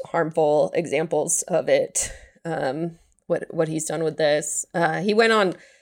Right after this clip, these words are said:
he's, like, he's, like, a, he's doing the conspiracy circuit. <laughs> I heard about him speaking on the, this cruise for conspiracy theorists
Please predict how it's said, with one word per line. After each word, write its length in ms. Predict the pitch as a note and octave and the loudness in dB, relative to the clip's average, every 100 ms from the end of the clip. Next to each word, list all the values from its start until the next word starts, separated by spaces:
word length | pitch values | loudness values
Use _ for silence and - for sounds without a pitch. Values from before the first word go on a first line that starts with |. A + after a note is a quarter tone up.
| _ - | _ -2
he's, 160 | A#3 | 2
like, 280 | B3+ G3 - _ _ _ - | 2 2 -6 _ _ _ -6
he's, 240 | G3 F#3+ | -2 2
like, 140 | G#3 G3+ | 4 6
a, 260 | F3 E3+ - | 6 6 4
he's 180 | G3+ - | 0 4
doing 200 | A#3 G#3+ | 6 6
the 60 | F3+ | 4
conspiracy 840 | F3 - F3 F3 F3 E3 D#3 - - _ _ _ | -2 0 2 4 2 0 -2 -4 -12 _ _ _
circuit. 600 | - E3 E3 E3+ E3 - | 0 2 4 6 4 2
<laughs> 100 | - | -2
I 380 | G#3+ A#3+ C4+ C#4 | 0 4 4 6
heard 200 | C#4+ A#3 | 6 4
about 200 | G3 F#3+ | 4 2
him 80 | F#3+ | 2
speaking 380 | - F#3+ F#3+ F3+ | 0 2 4 4
on 160 | F3+ | 4
the, 360 | E3+ E3 D3 - - | 4 4 4 -2 -4
this 360 | F#3 F3+ - | 0 2 0
cruise 480 | - - F3 F#3 A3 | -2 -2 0 0 0
for 100 | F#3 | 0
conspiracy 640 | F3+ F3+ - E3 F3 F#3+ G3 | 0 0 0 2 2 0 2
theorists 540 | G#3 G#3 G#3+ G#3+ - | 4 4 4 2 -4